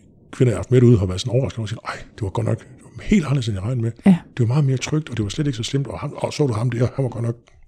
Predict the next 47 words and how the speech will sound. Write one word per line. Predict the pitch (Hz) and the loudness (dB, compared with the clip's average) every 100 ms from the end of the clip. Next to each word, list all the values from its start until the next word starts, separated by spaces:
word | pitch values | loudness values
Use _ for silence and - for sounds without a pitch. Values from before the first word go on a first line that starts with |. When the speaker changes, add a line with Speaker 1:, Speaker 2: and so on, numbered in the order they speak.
| - - 120 | -20 -14 -2
Speaker 1:
hvad | 113 | 0
det | 113 | 2
nu | 113 | 0
var, | 104 104 | -2 6
han | 214 | 10
Speaker 2:
Mm. | 202 | 10
Speaker 1:
var, | 190 | 8
ikke? | - - - - - - - 123 107 101 | 4 -6 -20 -20 -20 -20 -6 -4 -2 -4
Øh, | 101 | -8
så | - | -6
det | 107 | -4
var | 107 | 0
mere | 120 151 117 95 | 2 2 0 -4
en, | 98 - _ - - _ _ _ _ _ _ - | -10 -14 _ -20 -20 _ _ _ _ _ _ 4
uanset | 147 123 | 6 4
om | 117 | 4
de | 110 | 2
har, | 104 104 98 101 104 | 2 0 0 -2 0
øh, | 117 107 117 110 110 107 107 | 0 0 -2 -4 -4 -4 0
dyrket | 120 113 107 | 2 4 4
hed | 104 143 | 4 2
kinky | 131 139 | 2 2
sex, | 120 139 - - | 2 0 -2 -4
øh, | 160 113 | 0 0
så | - 123 | 0 -2
har | 113 | -2
det | 110 | -2
været | 101 98 101 98 | -2 -4 -2 -2
en, | 101 101 - | -2 -2 -2
en | 107 95 - - | -2 -4 -10 -2
oplevelse | 156 120 101 104 | 0 2 -2 -4
for | - 131 | -4 -4
dem, | 117 | -4
fordi | - 110 - 139 147 160 | -2 -4 2 4 4 2
at | 117 | 0
de | 107 | 0
har | 104 | 0
kunne, | 98 110 101 - - - - - - - - - - - - _ _ _ _ _ _ | 0 0 0 -4 -14 -20 -20 -20 -20 -20 -20 -20 -20 -20 -20 _ _ _ _ _ _
det | 123 | 4
var | 113 | 6
helt | 120 | 6
anderledes, | 120 147 - | 6 4 2
end | 98 | 0
det, | 101 110 | 0 -2
de | 107 | -2
havde | 104 | 0
forventet. | 117 175 | 0 -2